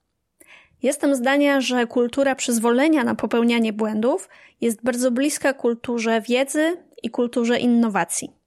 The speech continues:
Jeff Bezos swego czasu nawoływał swoich pracowników, aby dostarczyli mu spektakularnych porażek. I to nie dlatego, że był żądny niepowodzeń,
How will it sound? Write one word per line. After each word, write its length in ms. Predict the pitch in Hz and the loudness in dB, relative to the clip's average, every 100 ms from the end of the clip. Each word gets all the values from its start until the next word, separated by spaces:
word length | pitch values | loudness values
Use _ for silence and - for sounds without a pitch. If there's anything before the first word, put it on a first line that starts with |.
| _ - | _ -2
Jeff 160 | 262 294 | 0 2
Bezos 420 | 269 262 254 247 | 0 0 0 0
swego 400 | - - 247 240 | -2 -2 -2 -4
czasu 600 | 233 247 247 - 240 233 233 _ | -2 -2 -2 -2 0 0 -4 _
nawoływał 600 | 240 240 247 285 294 240 | 0 2 4 4 2 0
swoich 320 | 226 - 226 - | 0 -2 -4 -2
pracowników, 760 | 233 - 226 233 302 - 269 - | -4 -2 0 2 0 0 -4 -4
aby 300 | 226 220 220 | -2 0 0
dostarczyli 720 | 226 233 233 - 247 240 240 | 0 -2 -4 -2 0 2 2
mu 340 | 233 233 233 233 | 2 2 0 -2
spektakularnych 1040 | - - 339 - 269 - 220 220 214 208 190 | -8 -4 -2 -2 -4 0 0 0 0 -4 -4
porażek. 640 | 220 202 175 - - - _ _ - - - - | -2 -2 -2 -4 -12 -16 _ _ -20 -18 -10 -4
I 100 | 330 | 0
to 100 | 392 | 2
nie 180 | 330 | 2
dlatego, 540 | 262 214 - 220 220 220 | 2 0 -2 -2 0 0
że 140 | 226 | 0
był 260 | 220 226 247 | 0 2 2
żądny 480 | 247 240 240 233 240 | 2 2 2 2 2
niepowodzeń, 680 | 240 254 247 233 220 254 | 0 0 0 0 0 0